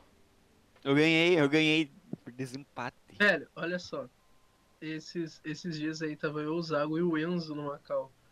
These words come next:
Speaker 1: <laughs>
Speaker 2: Daí a gente tava fazendo um monte de quiz. Daí a gente, "Ah, vamos fazer uns quiz de bandeira, não sei o que
Speaker 1: É.
Speaker 2: lá." E daí tinha quase todas as bandeiras do mundo lá.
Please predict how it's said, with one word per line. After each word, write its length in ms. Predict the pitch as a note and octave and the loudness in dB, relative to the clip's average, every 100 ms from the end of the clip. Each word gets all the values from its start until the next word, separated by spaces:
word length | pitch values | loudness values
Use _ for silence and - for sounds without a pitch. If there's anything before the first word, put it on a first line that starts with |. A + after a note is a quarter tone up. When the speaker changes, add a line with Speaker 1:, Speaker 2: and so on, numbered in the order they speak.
| - | -4
Speaker 1:
<laughs> 320 | - - - - - | -4 2 0 0 -4
Speaker 2:
Daí 200 | D3+ D#3 | -2 -2
a 20 | |
gente 260 | E3 E3+ | -4 -6
tava 200 | F3 E3+ | -2 -2
fazendo 240 | F3 F3 F#3 | -2 -4 -4
um 40 | |
monte 160 | F#3+ G3+ | -2 0
de 100 | B3 | -2
quiz. 520 | - G#3 F#3+ F#3+ - _ | -2 -2 0 -2 -8 _
Daí 180 | E3 F3 | -4 -2
a 20 | |
gente, 280 | F#3 G#3+ G#3 | -2 -2 -2
"Ah, 140 | C#4+ D#4 | 0 -2
vamos 140 | C4+ | -4
fazer 160 | C4+ D4 | -4 -4
uns 140 | D#4 | -6
quiz 200 | - C4+ | -6 -6
de 60 | C4+ | -2
bandeira, 420 | B3+ C4 F#3 G3+ | 0 2 2 -2
não 120 | G#3+ F#3+ | -2 -6
sei 120 | F#3+ | -6
o 40 | |
que 60 | A#2+ | -4
Speaker 1:
É. 20 | |
Speaker 2:
lá." 100 | E3 | -4
E 40 | |
daí 100 | E3 - _ | -6 -12 _
tinha 120 | G#3 G#3 - | -8 -8 0
quase 240 | A3 B3 | 0 0
todas 200 | B3 A#3+ | -4 -4
as 60 | A3 | -6
bandeiras 340 | A3+ G#3 G3+ | -8 -8 -10
do 80 | G3+ | -10
mundo 260 | F3+ D#3+ C#3 | -12 -12 -12
lá. 160 | B2+ | -14